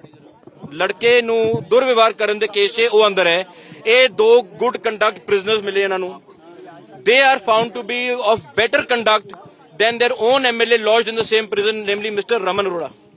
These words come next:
ਉਹ ਉਸੇ ਦਰ-, ਉਸੇ ਪ੍ਰਿਜ਼ਨ 'ਚ ਨੇ। ਉਹਨਾਂ ਦਾ ਕੰਡਕਟ ਇਹ ਦੋ ਹਾਰਡਨ ਕ੍ਰਿਮੀਨਲ ਤੋਂ ਘਟੀਆ ਮੰਨਿਆ ਗਿਆ, ਇਸ ਕਰਕੇ ਉਹਨਾਂ ਨੂੰ ਇਕੱਠੇ ਲੌਜ ਨਹੀਂ ਕੀਤਾ। ਸਾਨੂੰ ਐਪਰੀਹੈਂਸ਼ਨ ਹੈ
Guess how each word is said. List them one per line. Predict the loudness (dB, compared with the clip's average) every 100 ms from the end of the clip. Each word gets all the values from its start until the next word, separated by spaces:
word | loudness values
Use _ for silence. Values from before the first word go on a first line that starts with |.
| _ -20 -20 -20 -8 2
ਉਹ | 4
ਉਸੇ | 4 2
ਦਰ-, | 0 -2
ਉਸੇ | -2 -6 -4
ਪ੍ਰਿਜ਼ਨ | -4 -2 -2
'ਚ | 0
ਨੇ। | 0 -2 -6 -16 -18 -6
ਉਹਨਾਂ | -2 2 2
ਦਾ | 2
ਕੰਡਕਟ | 0 0 2 0 -4 -20 -20 -20 -10 0
ਇਹ | 0
ਦੋ | 2 2 2
ਹਾਰਡਨ | 2 2 0 -4
ਕ੍ਰਿਮੀਨਲ | -4 -2 -2
ਤੋਂ | -2 -2 -4 -16 _ -10 -4
ਘਟੀਆ | -4 -2 0
ਮੰਨਿਆ | 0 0 0
ਗਿਆ, | 0
ਇਸ | -2
ਕਰਕੇ | -4 -4 -4
ਉਹਨਾਂ | -4
ਨੂੰ | -4
ਇਕੱਠੇ | -4 -2
ਲੌਜ | 0 0
ਨਹੀਂ | -4
ਕੀਤਾ। | -10 -6 -4 -6 -12 -14 -16 -20 -20 -20 -20 -20 -20 -20 -20 -20 _ -20 -20 -20
ਸਾਨੂੰ | -4 0 2 2
ਐਪਰੀਹੈਂਸ਼ਨ | 2 0 -2 -2 -2 -2
ਹੈ | -2